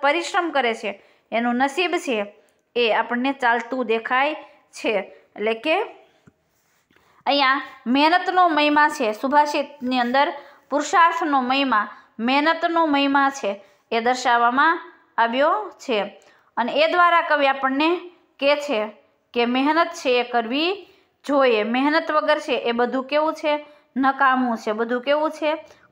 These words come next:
ખોટું છે. હવે આપણે કહીએ કે ઉદ્યમેન હિ, સંસ્કૃતમાં એવી સુભાષિત આવે છે, છઠ્ઠા કે સાતમા ધોરણમાં, કે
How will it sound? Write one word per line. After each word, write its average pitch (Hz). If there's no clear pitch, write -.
ખોટું 294
છે. 196
હવે 254
આપણે 285
કહીએ 294
કે 302
ઉદ્યમેન 330
હિ, 311
સંસ્કૃતમાં 311
એવી 339
સુભાષિત 294
આવે 233
છે, 226
છઠ્ઠા 254
કે 247
સાતમા 247
ધોરણમાં, 208
કે 392